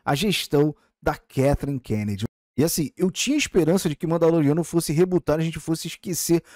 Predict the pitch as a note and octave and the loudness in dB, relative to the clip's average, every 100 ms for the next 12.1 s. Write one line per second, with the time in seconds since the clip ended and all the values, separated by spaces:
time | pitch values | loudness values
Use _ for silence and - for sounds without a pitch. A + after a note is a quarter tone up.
0 | _ - B3 - G3 - F3 D3+ E3+ D#3 | _ -6 -4 0 0 2 0 0 -2 -4
1 | D#3 B2+ - _ _ _ - - E3 - | -4 -6 -14 _ _ _ -10 -4 -4 -2
2 | G2+ - - - E3 - - G3 G3 F3 | -4 -6 -6 -4 -4 -4 -2 0 0 0
3 | C#3+ D3+ D3+ D#3 D3+ - C3+ B2+ B2 A#2+ | 2 2 2 2 0 0 -2 -2 -4 -2
4 | C#3+ B2+ - - _ C#3 C3+ - F3 G#3 | 2 2 0 -12 _ -4 -2 -2 2 4
5 | G3+ D3+ C3 C3+ E3+ E3+ - D3+ - D3+ | 4 2 0 -2 -2 -2 0 -2 0 0
6 | D3+ - B2+ C3 C#3 B2+ A2+ G#2+ D3 B2 | 0 0 -2 0 0 -2 -2 -4 -6 -4
7 | A2+ A2 A#2 C#3+ - F#3 F#3 _ _ _ | -4 -2 -2 0 0 -2 -2 _ _ _
8 | - C#3+ - D#3 D3+ F#3+ F3 - E3+ E3+ | -4 -2 0 0 0 -2 -2 -2 -2 -2
9 | F3+ - F#3+ - - G3 - _ E3 G#3+ | -4 0 -2 -2 -6 -6 -6 _ 0 0
10 | A#3 F#3 - F3 C3+ D#3 F3+ D3 C3+ D3+ | 0 -4 0 2 2 0 2 2 2 0
11 | - - - C3 E3+ E3 - D3+ F#3 D#3 | -4 -12 -10 -2 -2 -2 -2 0 2 2